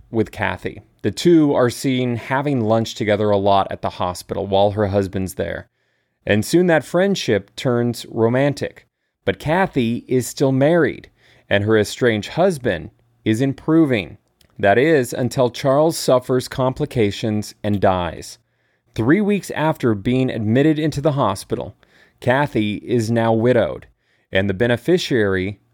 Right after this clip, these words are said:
of his one million dollar life insurance policy. She lays him to rest at a graveyard in Las Vegas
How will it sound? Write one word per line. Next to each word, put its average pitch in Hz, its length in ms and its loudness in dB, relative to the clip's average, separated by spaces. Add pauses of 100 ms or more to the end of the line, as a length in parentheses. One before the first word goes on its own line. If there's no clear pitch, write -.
of 104 140 0
his 104 240 0
one 143 320 0
million 123 340 2
dollar 107 320 2
life 110 420 2
insurance 120 540 -2
policy. 123 720 -2 (640)
She - 200 -4
lays 101 280 2
him 165 140 0
to 175 140 -6
rest 104 420 0
at 104 80 0
a 104 60 0
graveyard 104 500 2
in 107 240 -4
Las 104 260 -2
Vegas 110 600 -4